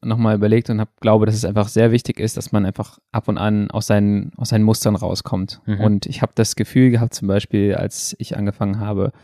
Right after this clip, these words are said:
Speaker 1: äh, viel Indoor zu fahren, gab's bei mir nochmal einen kleinen Schub. Ähm, ich denke auch, dass so Sachen, mir tut es auch gut, zum Beispiel Gravel zu fahren, einfach
Speaker 2: Mhm.
Speaker 1: weil das, erstens geht es für mich leichter von der Hand, es ist eine größere Variation auch für den Kopf dabei,
Speaker 2: Mhm.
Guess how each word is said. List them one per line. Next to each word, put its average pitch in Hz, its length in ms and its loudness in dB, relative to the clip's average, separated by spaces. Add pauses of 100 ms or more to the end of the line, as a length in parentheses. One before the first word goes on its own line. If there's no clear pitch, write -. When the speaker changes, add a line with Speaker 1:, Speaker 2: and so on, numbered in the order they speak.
(640)
Speaker 1:
äh, 98 400 0
viel 123 340 4
Indoor 156 260 4
zu 143 140 -4
fahren, 131 480 0 (140)
gab's - 220 -2
bei 131 60 -2
mir 127 100 0
nochmal 123 240 0
einen 120 120 -2
kleinen 120 280 0
Schub. - 440 0 (400)
Ähm, 110 720 2 (180)
ich - 160 -10
denke 110 280 -2
auch, 113 200 -4
dass 107 200 -4
so 110 80 -2
Sachen, 113 460 0 (280)
mir 117 140 2
tut 117 160 -4
es - 80 -8
auch 104 100 -4
gut, 120 220 -4
zum - 120 -4
Beispiel 98 220 -2
Gravel 139 260 4
zu - 140 -8
fahren, 120 360 -2
einfach 107 320 -2
Speaker 2:
Mhm. 107 80 -6
Speaker 1:
weil 101 120 2
das, - 320 -8 (560)
erstens 139 480 0
geht 131 160 2
es 123 120 -2
für 127 80 0
mich 117 160 2
leichter 110 280 2
von 107 140 0
der 101 100 -2
Hand, 127 200 -4
es 131 100 -8
ist 113 140 -6
eine 117 80 -2
größere 120 280 0
Variation 110 540 2
auch - 100 -6
für - 100 -8
den 101 120 -4
Kopf - 320 -4 (320)
dabei, 139 440 2 (180)
Speaker 2:
Mhm. 101 200 -8